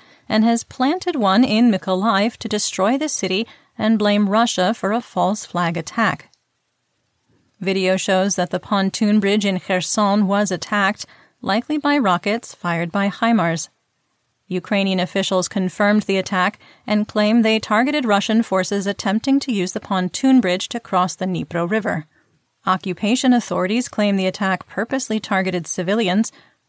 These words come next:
while other sources pointed out that the attack occurred during the mandatory curfew hours that bar civilians from traveling.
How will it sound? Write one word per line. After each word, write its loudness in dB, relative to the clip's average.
while 2
other 0
sources -2
pointed 0
out 2
that -2
the 0
attack 0
occurred -2
during 2
the 2
mandatory 0
curfew -2
hours 2
that -4
bar 2
civilians -2
from -2
traveling. 0